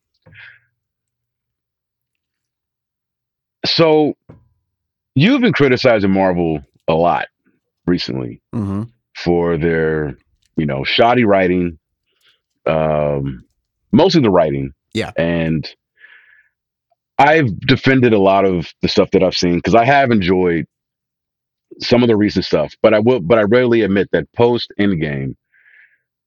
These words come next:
Speaker 1: the output of Marvel, and I'll just stick to the, uh, theatrical
Speaker 2: The
Speaker 1: releases.
Speaker 2: movies. Yeah.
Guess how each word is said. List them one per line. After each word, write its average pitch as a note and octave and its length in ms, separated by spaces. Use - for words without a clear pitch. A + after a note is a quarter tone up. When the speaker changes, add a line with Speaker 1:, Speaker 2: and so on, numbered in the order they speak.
Speaker 1:
the F#2+ 380
output B2+ 380
of F#2 100
Marvel, D#2 600
and A#2+ 120
I'll D3 140
just C#3+ 140
stick G#2 240
to F#2 120
the, E2 240
uh, C#2+ 260
theatrical F#2 540
Speaker 2:
The F2+ 80
Speaker 1:
releases. F#2 260
Speaker 2:
movies. G2 380
Yeah. F2 240